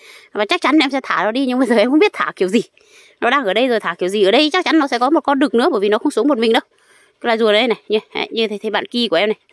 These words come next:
Một mắt thì hỏng rồi, nhưng mà ghê gớm quá đây này. Đấy các bạn.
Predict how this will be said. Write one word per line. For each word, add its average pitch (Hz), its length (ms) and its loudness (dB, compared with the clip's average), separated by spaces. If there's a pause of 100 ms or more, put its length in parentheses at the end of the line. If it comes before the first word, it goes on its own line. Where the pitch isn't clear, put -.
(300)
Một 190 140 0
mắt 240 180 -2
thì 214 60 -16
hỏng 175 180 -2
rồi, 190 120 0
nhưng 220 100 -2
mà 208 100 0
ghê 226 200 0
gớm 208 240 0
quá 233 140 0
đây 254 80 -8
này. 226 100 -8 (3250)
Đấy 208 280 -8
các 240 80 -4
bạn. 220 120 -2